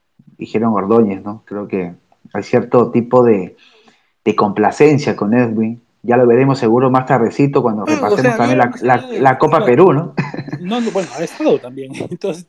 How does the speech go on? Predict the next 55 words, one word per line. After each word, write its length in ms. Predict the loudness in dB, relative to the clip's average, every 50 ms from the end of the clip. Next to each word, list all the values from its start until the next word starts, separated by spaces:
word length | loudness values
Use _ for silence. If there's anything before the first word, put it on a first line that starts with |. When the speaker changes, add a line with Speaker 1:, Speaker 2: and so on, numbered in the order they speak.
| _ _ _
Speaker 2:
casi 240 | -10 -10 -10 -10 -12
todas 200 | -12 -10 -10 -10
las 120 | -10 -12 -16
fechas 240 | -18 -16 -14 -14
de 60 | -14 -14
la 80 | -14
Copa 220 | _ -16 -16 -16 -14
Perú, 260 | -12 -8 -8 -8 -6
<laughs> 40 | -6
Ordóñez. 460 | -8 -8 -8 -10 -16 -18 -20 -20 _ _ _ -20 -20 _ -20 -16 -16
Así 200 | -14 -12 -12 -12
que 160 | -10 -10 -8
hay 100 | -8 -10
que, 240 | -12 -14 -16 -16 -16 _ _ _ _ _ _
vamos 300 | -16 -14 -12 -12 -12 -12
a 60 | -12
ver, 140 | -10 -10 -8
hoy 160 | -6 -6 -6
día 140 | -6 -8 -10
creo 200 | -10 -10 -10 -10
que 100 | -10 -10
no 100 | -12 -12
está, 340 | -14 -12 _ -12 -12 -12 -12 -12 -12
no 80 | -12
está 220 | -12 -10 _ -12 -12
asignado, 540 | -10 -10 -12 -10 -8 -10 -10 -10 -12 -14 -18 _
pero 340 | -20 -20 -20 -20 -20 -20 _ _ _ _ _ _ _ _ _
ya, 200 | -12 -10 -10 -10 -10
ya 200 | -8 -8 -8 -8
se, 140 | -8 -8 -8
no, 160 | -6 -6 -6 -6 -6
no, 140 | -6 -6
no 100 | -6 -6 -8 -6
llamaría 480 | -4 -4 -4 -4 -6 -6 -4 -4 -4 -4
la 120 | -4 -6
atención. 500 | -8 -10 -18 -20 -20 -8 -8 -8 -8 -8 _ _ -20 -20 -20 -20 -20 _ _ _ _ -6
Este, 640 | -4 -4 -4 -6 -10 -18 _ _ -2 -2 -2 -2 -2
bueno, 280 | 0 0 0 0 -2 -4
el 160 | -4 -6 -4
capo 260 | -4 -6 -4 -2 -4
del 120 | -4 -4 -6
encuentro 340 | -6 -8 -6 -6 -6 -6
creo 140 | -4 -6 -6
que 80 | -6 -6
no 100 | -8 -8
tiene 200 | -8 -8 -8 -6
discusión 540 | -6 -8 -8 -8 -12 -10 -4 -2 -2 -2 -2
hoy 180 | -6 -8 -6
día, 300 | -6 -6 -6 -6 -8 -10
fue 200 | -10 _ -8 -8
la 140 | -8 -8 -14
manija 380 | -18 -18 -20 -20 -18 -18 -18 -18
de 120 | -18 -20
su 100 | -20 -20
equipo, 480 | -20 _ -20 -20 -18 -8 -6 -6 -6